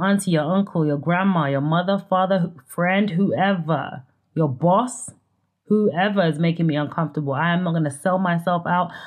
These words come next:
I am not going to, to abandon myself. I'm not gonna sell myself out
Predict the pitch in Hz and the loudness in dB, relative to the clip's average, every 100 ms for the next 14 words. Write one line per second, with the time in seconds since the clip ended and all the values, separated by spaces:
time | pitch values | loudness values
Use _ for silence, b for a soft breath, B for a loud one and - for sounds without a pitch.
0 | B - 165 147 151 160 156 165 160 156 | B -2 2 2 2 2 0 -2 0 0
1 | 156 156 143 147 147 - _ - 165 143 | -2 0 2 0 -2 -8 _ -4 -2 -2
2 | 139 139 147 175 196 185 190 165 170 175 | -2 -4 0 2 2 0 0 0 0 0
3 | 165 175 - - _ _ _ _ _ _ | 0 0 -4 -20 _ _ _ _ _ _
4 | - 170 170 160 139 - 196 190 185 175 | -6 0 2 2 0 0 2 2 0 -2
5 | 170 175 170 160 156 170 - | 0 -2 0 -2 -2 -4 -8